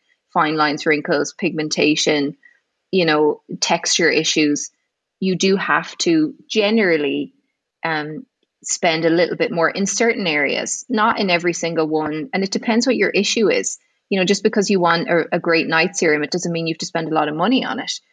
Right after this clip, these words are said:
but maybe you'll spend money on a serum that targets the pigmentation on your face that's been bothering you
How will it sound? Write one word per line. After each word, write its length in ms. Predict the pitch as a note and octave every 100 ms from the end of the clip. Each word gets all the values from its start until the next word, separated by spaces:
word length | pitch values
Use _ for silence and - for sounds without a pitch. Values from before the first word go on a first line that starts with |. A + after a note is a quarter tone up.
| _ -
but 120 | F3+
maybe 300 | F#3 G3 G3+
you'll 160 | G3 F3
spend 360 | - F#3 F3
money 420 | F3+ E3+ E3+ E3 D3
on 120 | D#3+
a 60 | E3
serum 380 | - E3+ E3
that 120 | D#3+ -
targets 560 | E3 E3 E3+ D#3+ -
the 100 | F#3
pigmentation 720 | - E3 D#3 E3 E3 - D#3+
on 140 | D#3+ D#3+
your 100 | D3+
face 320 | D#3+ D#3 D#3+
that's 160 | D3 -
been 160 | E3+
bothering 480 | D#3+ D#3 D#3+ D#3 D#3
you 140 | D3+